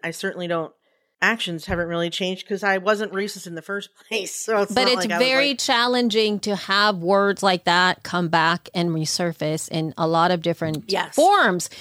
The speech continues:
Speaker 2: where you're, like, in the middle of moving forward with a situation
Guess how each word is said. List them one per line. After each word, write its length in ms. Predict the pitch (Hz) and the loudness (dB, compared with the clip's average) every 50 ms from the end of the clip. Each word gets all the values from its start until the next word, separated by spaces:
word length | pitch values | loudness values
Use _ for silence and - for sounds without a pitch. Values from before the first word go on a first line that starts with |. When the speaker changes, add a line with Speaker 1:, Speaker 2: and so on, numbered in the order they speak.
| - - - - | -18 -20 -14 -8
Speaker 2:
where 320 | - 202 220 240 233 233 233 | -2 2 2 4 4 4 4
you're, 400 | 226 202 262 254 262 254 254 254 | 4 4 4 6 6 6 6 4
like, 280 | 254 233 226 220 - | 4 4 2 0 0
in 160 | - 226 226 | 0 2 2
the 100 | 226 220 | 4 4
middle 400 | 214 220 247 254 262 262 247 240 | 4 4 6 6 6 6 6 4
of 500 | 220 - 214 208 202 196 202 180 - - | 4 4 4 4 4 4 4 2 -2 -2
moving 380 | 196 196 214 226 214 220 208 208 | 2 2 4 4 4 2 2 0
forward 540 | - - 226 226 226 240 240 226 214 196 185 | 0 0 2 2 4 4 4 2 2 2 0
with 180 | 196 190 170 | 0 0 0
a 60 | 175 180 | 0 0
situation 920 | - - 190 - - 196 185 202 214 240 240 - - 202 185 180 180 180 | 0 -2 -2 0 0 0 2 2 2 2 2 2 2 2 2 2 0 0